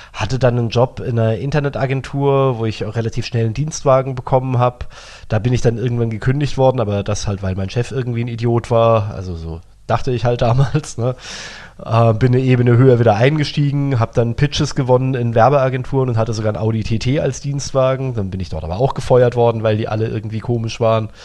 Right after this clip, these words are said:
Und bin dann, äh, nach Dresden gezogen in eine andere Agentur und war dort plötzlich in der Geschäftsleitung. Ähm, also relativ, ne, mit irgendwie Anfang, Mitte dreißig.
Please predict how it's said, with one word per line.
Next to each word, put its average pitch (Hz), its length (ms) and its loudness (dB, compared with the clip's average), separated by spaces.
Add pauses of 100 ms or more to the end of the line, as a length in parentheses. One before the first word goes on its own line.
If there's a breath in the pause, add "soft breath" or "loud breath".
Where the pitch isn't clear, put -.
(420 loud breath)
Und 120 360 -2
bin 120 200 2
dann, 117 320 2
äh, 113 160 0
nach 113 140 2
Dresden 135 340 0
gezogen 143 380 0
in 127 100 0
eine 113 80 2
andere 131 320 4
Agentur 131 440 0
und 123 120 -2
war 117 100 4
dort 120 180 2
plötzlich 123 320 -2
in 127 40 -4
der 127 100 -2
Geschäftsleitung. 117 760 -2 (920 soft breath)
Ähm, 113 460 2
also 107 220 -2
relativ, 110 420 0
ne, 110 120 0
mit 135 220 -4
irgendwie 104 540 -4
Anfang, 107 280 -4
Mitte 104 200 -2
dreißig. 95 520 -2